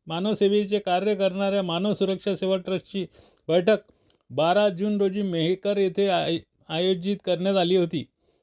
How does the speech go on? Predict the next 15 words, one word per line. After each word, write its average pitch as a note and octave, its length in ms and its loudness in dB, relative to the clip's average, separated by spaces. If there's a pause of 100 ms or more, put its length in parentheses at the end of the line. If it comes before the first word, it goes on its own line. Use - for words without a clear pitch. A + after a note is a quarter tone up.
या G3 200 4
बैठकीमध्ये G#3 680 0
मानव G3 340 -2
सुरक्षा G3 380 -2
सेवा G3 240 0
ट्रस्टचे G3 520 -2
नवनियुक्त G3 580 0
पदाधिकाऱ्यांना F#3+ 880 0 (420)
संस्थापक G#3 380 0
अध्यक्ष G#3 420 0
गजानन F#3 500 0
इंगळे, F#3+ 320 0
सहसचिव F#3 640 -2
गोविंद F3 400 0
अग-, F3+ 260 -2